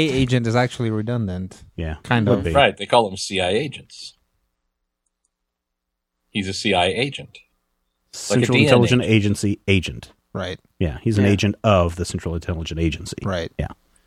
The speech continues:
Speaker 2: Uh, but he's a field operative.
Speaker 3: This
Speaker 2: Field,
Speaker 3: thing
Speaker 1: Just like,
Speaker 3: on
Speaker 2: field
Speaker 1: just
Speaker 2: agent.
Speaker 1: like F B I investigators and,
Speaker 2: Yeah, they're called
Speaker 1: uh,
Speaker 2: F B I agents.
Speaker 1: right.
Speaker 2: Yeah.
Speaker 1: And F D A
Speaker 3: An A T M
Speaker 1: administrators.
Speaker 3: machine
Speaker 2: Yes,
Speaker 3: and pin
Speaker 2: administrators.
Speaker 3: number and U M B bank.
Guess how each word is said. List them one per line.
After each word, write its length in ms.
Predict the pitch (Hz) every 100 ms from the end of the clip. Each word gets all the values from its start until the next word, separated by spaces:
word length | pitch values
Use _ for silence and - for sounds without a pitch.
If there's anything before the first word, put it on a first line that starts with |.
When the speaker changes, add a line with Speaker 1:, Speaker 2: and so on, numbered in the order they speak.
| _ _ _ -
Speaker 2:
Uh, 120 | 131
but 100 | 160
he's 140 | 175
a 40 | 143
field 220 | 156 131
operative. 400 | 110 104 117 120
Speaker 3:
This 140 | 214
Speaker 2:
Field, 180 | 127 117
Speaker 3:
thing 80 | 175
Speaker 1:
Just 100 | 165
like, 100 | -
Speaker 3:
on 40 |
Speaker 2:
field 120 | 131 117
Speaker 1:
just 100 | -
Speaker 2:
agent. 140 | 135
Speaker 1:
like 280 | 143 139 -
F 220 | - 156 -
B 140 | 160
I 180 | 156 151
investigators 1500 | 147 143 147 139 127 143 - 127 123 120 113 110 - - - _ _ _ _ _ -
and, 380 | - 120 113 113
Speaker 2:
Yeah, 80 | 113
they're 180 | 113
called 140 | 110 107
Speaker 1:
uh, 40 |
Speaker 2:
F 60 | 107
B 100 | 101
I 80 | 85
agents. 540 | 82 85 90 90 - 117
Speaker 1:
right. 280 | 104 104 95
Speaker 2:
Yeah. 140 | 82
Speaker 1:
And 120 | 117
F 140 | 127 117
D 160 | 123 120
A 40 |
Speaker 3:
An 20 |
A 0 |
T 60 | 123
M 60 | 123
Speaker 1:
administrators. 480 | 151 139 139 110 101
Speaker 3:
machine 340 | 95 120 104 92 _
Speaker 2:
Yes, 380 | 90 78 - -
Speaker 3:
and 80 | -
pin 20 |
Speaker 2:
administrators. 460 | 107 85 117 160 135
Speaker 3:
number 420 | 104 90 80 87 85
and 300 | 95 92 92
U 240 | 98 104 104
M 180 | 98 98
B 180 | 98
bank. 500 | 92 135 123 82 -